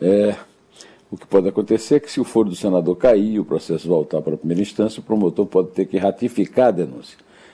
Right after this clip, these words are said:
que será, é, oferecida, então, pelo Procurador-Geral da Justiça do Rio, Eduardo Gussen.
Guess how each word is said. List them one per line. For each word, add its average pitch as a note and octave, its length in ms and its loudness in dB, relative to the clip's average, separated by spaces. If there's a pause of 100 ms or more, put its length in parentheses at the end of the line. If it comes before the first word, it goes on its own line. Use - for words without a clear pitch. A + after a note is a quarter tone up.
(120)
que - 80 -20
será, F#2 260 2 (180)
é, F2+ 280 0
oferecida, F#2+ 560 0
então, G2+ 260 -2
pelo G#2 180 0
Procurador-Geral G2 760 2
da F2+ 100 -2
Justiça F2+ 460 -6
do G2 120 0
Rio, F2+ 200 2
Eduardo F2+ 380 -2
Gussen. G2+ 300 -6